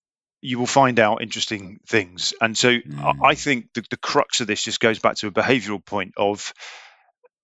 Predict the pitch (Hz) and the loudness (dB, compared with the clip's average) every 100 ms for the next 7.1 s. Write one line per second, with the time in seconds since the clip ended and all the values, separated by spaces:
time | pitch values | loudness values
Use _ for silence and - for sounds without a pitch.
0 | - 151 170 156 135 113 95 - _ _ | 0 0 4 4 6 2 0 -8 _ _
1 | _ _ - 117 135 131 - 107 92 98 | _ _ -4 0 2 0 -4 -6 -6 -8
2 | 98 92 - - 127 - - 123 107 - | -8 -10 -12 -2 -2 -2 -2 0 0 -2
3 | 107 92 92 - - 120 - 127 127 127 | -8 -10 -14 -12 -6 -8 -6 -4 -2 0
4 | 160 170 - 165 156 123 113 123 120 120 | 2 2 2 2 4 2 2 0 6 6
5 | 110 104 113 107 - 120 113 104 - 110 | 4 0 -4 -2 0 0 0 -6 -8 -6
6 | - 123 87 - 107 110 117 143 147 123 | -2 0 -2 -8 -8 -6 -2 0 2 2
7 | 117 | 2